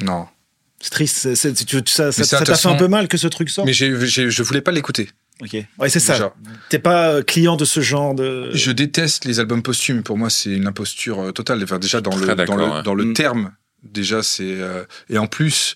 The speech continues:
Speaker 1: censément, il était censé enregistrer chez Steve Albini. Moi, je connais Steve Albini,
Speaker 2: Ah ouais.
Speaker 1: j'ai, j'ai enregistré, euh,
Speaker 2: Ouais.
Speaker 1: chez lui avec H. Burns.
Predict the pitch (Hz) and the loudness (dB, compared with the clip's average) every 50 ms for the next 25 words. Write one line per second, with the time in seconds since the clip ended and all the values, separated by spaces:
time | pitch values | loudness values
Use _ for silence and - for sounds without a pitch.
0 | - _ _ _ _ _ _ _ - - - - 135 123 - - 135 131 143 143 | -8 _ _ _ _ _ _ _ -8 -4 -2 0 0 0 0 0 0 0 0 0
1 | 131 120 110 113 120 - - - - 131 123 120 104 110 104 - - 131 120 - | 0 -2 -2 -2 -2 -2 -2 -2 0 0 0 0 -2 -2 -2 -2 -2 -2 -2 -2
2 | 110 - - 113 110 104 104 110 107 104 101 - - 101 101 - - 120 117 - | -2 -2 -2 -2 -4 -2 -2 -2 -4 -4 -6 -6 -6 -4 -4 -2 0 0 -2 0
3 | - 117 107 104 120 131 135 127 113 - 104 - - - - 95 98 95 95 95 | 0 -2 -2 0 0 0 0 0 0 -2 -2 -4 -4 -4 -2 -2 -2 -2 -2 -4
4 | - - - 110 104 101 95 90 90 90 92 - - 98 95 98 95 90 87 - | -4 -4 -4 -2 -2 -2 -2 -2 -2 -2 -2 -4 -4 -4 -4 -4 -4 -4 -6 -6
5 | 98 87 - 98 92 | -8 -8 -6 -6 -6